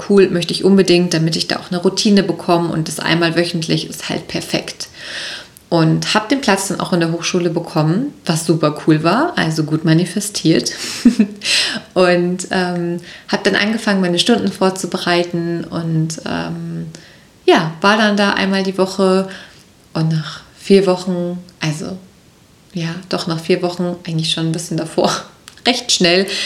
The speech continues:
hab ich gemerkt, Ach so, hm,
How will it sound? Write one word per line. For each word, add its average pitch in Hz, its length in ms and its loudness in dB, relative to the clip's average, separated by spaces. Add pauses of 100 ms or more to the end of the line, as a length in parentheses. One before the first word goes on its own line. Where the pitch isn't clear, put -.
(400)
hab 185 120 4
ich 185 140 2
gemerkt, 170 640 2 (600)
Ach 160 180 -8
so, 165 400 0 (420)
hm, 180 300 2